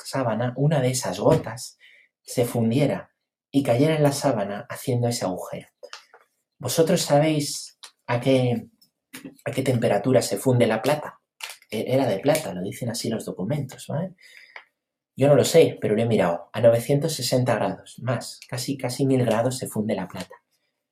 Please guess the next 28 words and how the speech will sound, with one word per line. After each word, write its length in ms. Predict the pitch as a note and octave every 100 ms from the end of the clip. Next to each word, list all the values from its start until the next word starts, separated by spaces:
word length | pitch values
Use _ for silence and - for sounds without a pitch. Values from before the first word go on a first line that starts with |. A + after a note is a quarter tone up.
| _ _
Por 140 | - C3+
lo 120 | C#3
menos 320 | F3 F3+ F3
en 120 | D3
el 80 | C3+
incendio, 720 | C3 B2+ - C#3 D3 A3 - _ - _ _ _ _
alrededor 600 | A#2+ B2 B2+ B2+ C#3 F#3+
de 120 | E3
ese 220 | D#3+ -
cofre, 360 | - B2+ - C#3+
que 140 | C#3
quedó 220 | - A2 A2
hecho 240 | A2 -
amasijo 480 | G2+ G2+ - - F#2+
de 120 | F2
hierros, 680 | F2+ A2+ - A2+ - - - - -
¿vale? 260 | - E3 - - _ _ _ _ _
Alrededor 360 | A2+ A#2 C3 D3
de 60 |
ese 160 | C#3+ C#3+
cofre 280 | C#3+ C#3+ C#3+
se 160 | -
alcanzaron 500 | A2 A2 G#2+ C3+ C#3
temperaturas 720 | C3 A#2+ A2+ G#2+ C3+ C3 -
de 140 | - G#2+
casi 360 | - - -
mil 200 | C3+ B2
grados. 520 | F#2+ G2 - - -